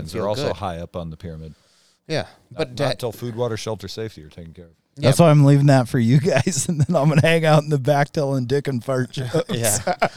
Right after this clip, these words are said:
Speaker 2: But, I mean, there, there's something, there's something to where when things are fucking set up, that's, like, the first form of, like, enterta-, or, like, I wouldn't even say, like, entertainment. I think entertainment was, like, the first, like,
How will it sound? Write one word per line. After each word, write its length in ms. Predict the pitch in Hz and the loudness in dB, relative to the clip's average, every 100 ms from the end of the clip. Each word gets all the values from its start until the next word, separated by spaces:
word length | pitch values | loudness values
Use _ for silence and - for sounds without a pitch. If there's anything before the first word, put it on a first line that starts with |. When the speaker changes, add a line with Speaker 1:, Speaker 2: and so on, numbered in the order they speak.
| - - | -14 -4
Speaker 2:
But, 140 | 202 190 | 2 2
I 60 | 170 | 2
mean, 260 | 160 117 | -4 -4
there, 200 | 139 123 | -4 -4
there's 260 | 107 120 110 | -4 -4 -4
something, 520 | 113 110 - 110 98 | -6 -8 -8 -12 -10
there's 180 | 107 101 | -10 -8
something 380 | 117 120 120 104 | -8 -10 -12 -12
to 140 | 117 | -10
where 200 | 110 104 | -6 -6
when 160 | 101 98 | -8 -14
things 280 | 107 110 107 | -12 -12 -12
are 120 | 101 | -12
fucking 540 | 110 104 101 98 92 _ _ _ _ _ _ _ _ | -10 -12 -12 -14 -18 _ _ _ _ _ _ _ _
set 300 | - - 107 | -12 -8 -6
up, 240 | 131 120 - | -6 -8 -8
that's, 240 | 113 - | -10 -10
like, 160 | 123 98 | -12 -14
the 80 | |
first 340 | - 110 101 - | -14 -10 -10 -12
form 240 | 104 104 | -12 -10
of, 140 | 98 98 | -12 -14
like, 260 | 87 85 | -16 -16
enterta-, 360 | - 104 95 - | -14 -14 -12 -10
or, 120 | 110 | -10
like, 220 | 104 98 - - - _ _ _ _ _ _ | -10 -14 -18 -20 -20 _ _ _ _ _ _
I 80 | 123 | -6
wouldn't 240 | 147 156 | -6 -6
even 180 | 135 110 | -10 -10
say, 300 | - 113 101 | -10 -8 -8
like, 300 | 92 90 - _ _ _ | -8 -12 -14 _ _ _
entertainment. 760 | 113 104 90 - 101 113 147 156 - | -14 -12 -16 -16 -14 -12 -12 -12 -14
I 60 | |
think 220 | - 127 - | -14 -14 -14
entertainment 540 | 110 95 - 113 123 | -14 -14 -12 -12 -12
was, 220 | 92 95 92 | -14 -16 -14
like, 400 | 90 90 - _ _ _ _ _ _ _ _ _ _ _ _ | -14 -14 -18 _ _ _ _ _ _ _ _ _ _ _ _
the 100 | 113 | -16
first, 500 | - 113 113 - - _ _ _ _ _ | -12 -6 -6 -6 -12 _ _ _ _ _
like, 200 | 107 95 | -18 -18